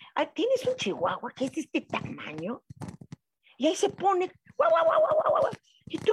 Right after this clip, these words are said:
¿cómo que qué, mano? O sea, él está protegiendo, fíjate, nada más cómo es el perrito que puede ser un tío, eh, chiquitito, se pone bien salvajón acá, ¿no? Entonces,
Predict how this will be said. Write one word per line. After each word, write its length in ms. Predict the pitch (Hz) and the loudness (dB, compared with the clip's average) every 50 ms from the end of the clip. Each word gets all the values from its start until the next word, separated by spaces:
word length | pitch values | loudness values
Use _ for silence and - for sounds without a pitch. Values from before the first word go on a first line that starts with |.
| 440 - | 0 -2
¿cómo 180 | - 403 453 | -4 -4 -4
que 140 | 480 - 508 508 523 - | 0 2 2 0 0 0
qué, 220 | - 539 480 - 571 | 0 2 2 2 2
mano? 420 | - - - - - - - - - | 0 0 -2 -2 -2 -2 -6 -6 -8
O 80 | - - - _ | -10 -14 -20 _
sea, 140 | - - 415 | -8 -6 -6
él 60 | 440 | -6
está 240 | - - - - 403 | -8 -6 -6 -6 -6
protegiendo, 920 | - - - 440 - - - - - - - 392 523 453 427 427 - - | -4 -4 -6 -4 -4 -6 -6 -6 -4 -2 -2 -2 -2 -4 -6 -6 -6 -6
fíjate, 600 | - - 370 415 - - 640 - - 403 311 277 - - - - - | -6 -6 -10 -6 -4 -4 -4 -4 -4 -6 -6 -6 -10 -18 -20 -10 -2
nada 260 | - 311 359 381 427 427 415 403 | 0 2 2 2 0 -2 -4 -4
más 180 | 415 - - - | -6 -6 -8 -8
cómo 240 | - - - - | -8 -6 -4 -4
es 160 | 370 - - - | -6 -6 -4 -6
el 100 | - - | -6 -4
perrito 460 | - 269 - - - - - - - | -2 -2 0 0 -2 -4 -4 -4 -6
que 160 | - - - | -4 -6 -8
puede 260 | - - - - - - | -4 -2 -2 0 0 -2
ser 200 | - - - - | -2 -4 -4 -4
un 100 | 427 415 - - - - | -4 -6 -12 -16 -6 -2
tío, 320 | - 240 247 269 262 202 - - - | 0 2 2 2 2 0 0 -2 -2
eh, 180 | - 175 165 - - _ _ | -4 -4 -4 -4 -10 _ _
chiquitito, 840 | - - - _ - 190 185 - - 226 220 - - 539 571 - - _ _ - - - - - - - - | -20 -20 -18 _ -10 -10 -10 -6 -6 -6 -6 0 0 0 0 0 -6 _ _ -20 -20 -20 -20 -20 -20 -18 -12
se 140 | - - - | -10 -10 -2
pone 280 | - - 571 - 587 571 | 0 2 2 4 4 4
bien 160 | 508 508 539 554 | 4 4 4 4
salvajón 720 | - - 339 - - - - - - 330 - 370 - - | 2 0 0 0 0 0 -2 -2 -4 -2 -2 -2 -2 -4
acá, 500 | - 285 - - - 392 403 - - - 403 381 | -6 -10 -12 -12 -8 -6 -4 -4 -4 -6 -6 -6
¿no? 160 | 311 - 427 480 539 508 _ _ _ _ _ _ _ _ _ _ _ _ _ _ _ _ _ _ _ _ _ _ _ _ _ _ _ _ _ _ _ _ _ _ _ _ _ _ _ - | -6 -6 -6 -6 -8 -10 _ _ _ _ _ _ _ _ _ _ _ _ _ _ _ _ _ _ _ _ _ _ _ _ _ _ _ _ _ _ _ _ _ _ _ _ _ _ _ -8
Entonces, 440 | - - 427 415 - 466 - - | 0 0 0 2 2 -2 -4 -6